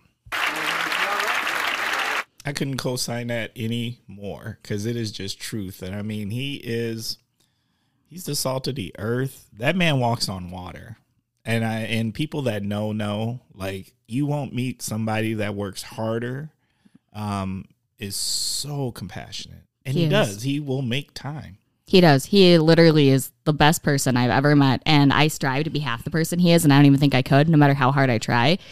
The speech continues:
Speaker 2: But he is the exact example of, like, who I want to be in life is literally Mark Nyland. That is who I strive to be as an employer. Like, what would Mark Nyland do in situations? That's what I have to ask myself sometimes.
Speaker 1: Can we get those t-shirts?
Speaker 2: I,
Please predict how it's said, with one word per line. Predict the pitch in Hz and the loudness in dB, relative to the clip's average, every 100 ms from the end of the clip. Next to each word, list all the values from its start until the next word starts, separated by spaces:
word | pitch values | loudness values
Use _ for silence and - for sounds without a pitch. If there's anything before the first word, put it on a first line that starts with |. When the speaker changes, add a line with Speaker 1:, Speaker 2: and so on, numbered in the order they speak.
| - | 0
Speaker 2:
But | 165 | 4
he | 185 | 6
is | 190 | 4
the | 190 160 | 4 0
exact | 151 151 156 165 | 0 -2 -2 -4
example | 151 143 139 135 127 | -2 0 0 0 -2
of, | 127 | 0
like, | 131 - | -2 6
who | 170 165 | 8 8
I | 139 143 | 6 4
want | 147 131 - | 4 0 -2
to | |
be | 139 127 | 0 2
in | 139 | 4
life | 170 220 247 - | 4 4 0 -2
is | 156 147 | -4 6
literally | 160 156 151 | 8 8 8
Mark | 143 139 143 | 8 6 6
Nyland. | 131 120 135 - - - - | 4 4 2 -4 -20 -20 -2
That | 156 160 | 0 2
is | 180 185 | 2 2
who | 165 160 - | 2 2 2
I | 143 | -2
strive | - 156 185 | 0 4 6
to | 165 | 6
be | 147 151 165 | 6 6 6
as | - 147 | 4 2
an | |
employer. | 135 135 147 175 202 | 2 4 4 6 6
Like, | 175 135 - - - | 4 0 -4 -20 2
what | 180 185 | 4 4
would | 185 | 4
Mark | 156 170 | -2 -2
Nyland | 139 147 185 196 | -4 -2 0 4
do | 233 | 8
in | 262 | 10
situations? | 269 240 175 233 - 349 320 | 8 4 0 4 4 6 6
That's | 185 | 4
what | 202 | 4
I | 185 | 2
have | |
to | 190 | 2
ask | 156 165 - | 2 0 0
myself | 233 254 277 277 | 0 0 0 4
sometimes. | 285 285 302 311 330 | 4 6 4 4 4
Speaker 1:
Can | 156 | 0
we | 143 | -2
get | 131 | -4
those | 127 120 | -4 -6
t-shirts? | - 104 - - - - _ _ | -6 -8 -10 -12 -16 -16 _ _
Speaker 2:
I, | 202 220 190 | 0 2 2